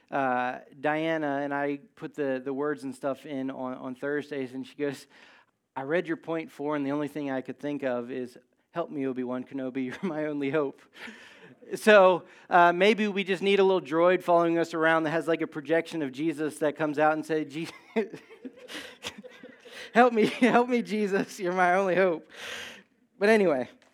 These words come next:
I, I digress. <laughs> But we are, we, we are taught in life that we should be in control of things. That from an early age, we need, we find this need to,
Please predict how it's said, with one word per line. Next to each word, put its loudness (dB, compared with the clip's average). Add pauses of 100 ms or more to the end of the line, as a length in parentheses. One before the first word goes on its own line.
(420)
I, -2 (100)
I -6
digress. -4 (1800)
<laughs> -6 (1300)
But 2
we 0
are, 6
we, 0
we 0
are 2
taught 4
in -4
life 2 (400)
that 2
we -2
should -6
be -2
in -4
control -6
of -12
things. -18 (560)
That 0
from -2
an -2
early 0
age, 0
we -6
need, -2 (220)
we 0
find 2
this -2
need 2
to, 0